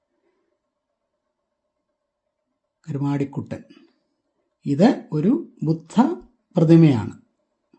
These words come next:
പ്രതിമയാണെന്നാണ് വിശ്വാസം. അമ്പലപ്പുഴ റെയിൽവേ സ്റ്റേഷനിൽ നിന്ന് ഏകദേശം നാല് കിലോമീറ്ററും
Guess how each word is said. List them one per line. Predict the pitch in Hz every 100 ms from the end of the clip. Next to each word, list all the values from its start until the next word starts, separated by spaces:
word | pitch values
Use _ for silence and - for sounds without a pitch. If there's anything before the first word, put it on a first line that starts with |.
| -
പ്രതിമയാണെന്നാണ് | 135 151 180 175 208 180 247 - - - - - - _ -
വിശ്വാസം. | 202 - 147 110 - _ _ _ _ _ _ _ _ _ _ _ _ _ _ _ _ _ _ - -
അമ്പലപ്പുഴ | 156 156 180 185 190 180 220 339 - _ _
റെയിൽവേ | 151 151 165 208
സ്റ്റേഷനിൽ | 220 196 170 - 135
നിന്ന് | 131 240
ഏകദേശം | 320 151 147 156 170
നാല് | 143 143 160
കിലോമീറ്ററും | 143 131 123 117 - 254 -